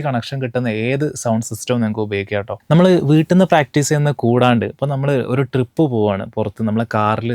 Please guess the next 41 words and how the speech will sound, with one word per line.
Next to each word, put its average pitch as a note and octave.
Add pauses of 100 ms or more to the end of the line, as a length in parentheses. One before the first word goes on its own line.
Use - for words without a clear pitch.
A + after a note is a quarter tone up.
നമ്മൾ G#2 (140)
നമ്മളെ A2
ഫ്രണ്ട്സിൻ്റെ A2+
കൂടെ G2
അല്ലെങ്കിൽ G#2
ഫാമിലിയുടെ A2+
കൂടെയൊക്കെ G2+
നമ്മൾ G2+ (460)
നമ്മളെ D#3+
കാറിൽ A2+
നമ്മളൊരു G#2+
ട്രിപ്പ് - (120)
പോവുകയാണെങ്കിൽ G2+ (180)
ഈ D3
ഒരു D3 (180)
ഡിവൈസ് A2+
നമുക്ക് A2+ (120)
വളരെ C3+
ഉപകാരപ്പെടും. G2+ (120)
കാരണം C#3 (420)
നമ്മളൊരു E3+
ട്രാവലറിലൊക്കെ B2+
ട്രിപ്പ് B2 (120)
പോകുമ്പോൾ G2+ (120)
നമുക്ക് B2
മൈക്ക് A2
കിട്ടുക, G#2
അല്ലെങ്കിൽ A#2
ബസ്സിലൊക്കെ B2+
ട്രിപ്പ് G#2+
പോകുമ്പോൾ G#2
നമുക്കൊരു A#2+
മൈക്ക് G#2+
കിട്ടി A2
പാട്ടൊക്കെ A2+
പാടി G#2+
ചില്ലാക്കി A2+
പോകുക A2
എന്ന് A2
പറഞ്ഞാൽ G#2 (180)
വളരെ D3